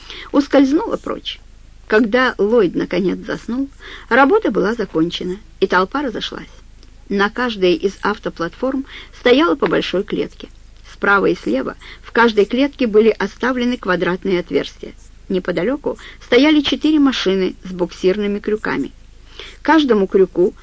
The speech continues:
была прикреплена тяжелая стальная цепь. Цепи змеились по лужайке перед Гранд-отелем, и каждая заканчивалась как раз у одного из четырех квадратных отверстий в клетках. К концу каждой цепи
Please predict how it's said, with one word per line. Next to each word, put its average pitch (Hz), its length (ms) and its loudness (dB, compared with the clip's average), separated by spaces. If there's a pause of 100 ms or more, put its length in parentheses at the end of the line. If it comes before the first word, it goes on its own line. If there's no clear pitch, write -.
(160)
была 254 260 4
прикреплена 226 680 -2
тяжелая 233 520 -2
стальная 165 500 -2
цепь. - 340 -8 (460)
Цепи 247 460 0
змеились 202 680 -2
по - 140 -8
лужайке 165 600 -4 (260)
перед 196 300 4
Гранд-отелем, 196 800 0 (380)
и 180 100 4
каждая 226 580 -6 (240)
заканчивалась 226 720 2
как 220 240 -2
раз 311 160 0 (100)
у - 60 0
одного 185 360 2
из 196 100 0
четырех 175 440 -2
квадратных 170 560 -2
отверстий 190 500 -4
в - 60 -6
клетках. 156 440 -8 (460)
К - 40 -14
концу 220 560 -2
каждой 185 360 0
цепи 247 400 -6